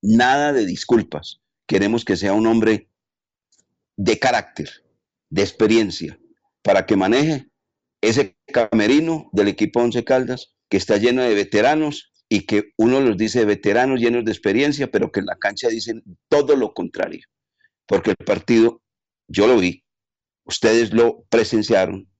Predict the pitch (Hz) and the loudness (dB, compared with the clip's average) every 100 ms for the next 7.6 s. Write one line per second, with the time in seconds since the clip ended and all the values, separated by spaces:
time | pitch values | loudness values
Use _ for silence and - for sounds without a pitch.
0 | _ _ 87 90 107 113 107 110 110 107 | _ _ -2 2 2 2 2 2 2 0
1 | 107 - 101 90 104 98 92 101 107 104 | -4 -6 -10 0 0 0 0 4 4 2
2 | 110 98 101 107 - 123 131 131 127 - | 0 0 0 0 0 2 2 2 0 -2
3 | _ _ _ _ - 98 95 98 113 107 | _ _ _ _ -4 -2 -2 -2 0 0
4 | 107 - 98 90 98 - 85 92 90 98 | -2 -2 -2 0 -4 -4 -6 -6 -4 -4
5 | 92 95 90 101 87 - 117 117 120 _ | -2 -4 -6 -8 -8 -2 0 0 -4 _
6 | _ _ - 90 90 90 107 92 87 87 | _ _ -6 -4 -2 -2 -2 -4 -4 -6
7 | 82 110 110 107 110 | -4 0 0 0 -4